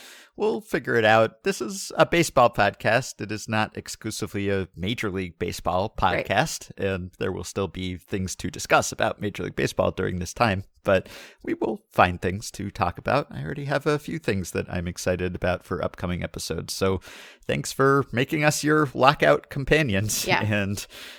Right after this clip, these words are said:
Speaker 1: this episode will mostly be about the lockout, but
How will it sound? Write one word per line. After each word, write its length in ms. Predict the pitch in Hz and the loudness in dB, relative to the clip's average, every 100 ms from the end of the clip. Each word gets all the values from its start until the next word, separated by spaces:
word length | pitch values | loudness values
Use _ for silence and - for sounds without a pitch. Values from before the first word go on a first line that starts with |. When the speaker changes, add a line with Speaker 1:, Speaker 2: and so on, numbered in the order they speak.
| - | -6
Speaker 1:
this 180 | - 120 | -2 2
episode 540 | 127 - - 113 104 92 | 2 2 0 2 2 0
will 240 | 101 98 | 0 0
mostly 440 | 92 98 - 95 | 0 -2 -2 -6
be 420 | 90 135 117 104 107 | -2 0 2 0 -2
about 420 | - 95 95 95 - | -4 0 2 2 -2
the 80 | |
lockout, 640 | 87 85 90 98 123 - _ | -2 0 2 4 4 2 _
but 240 | 98 95 | 0 0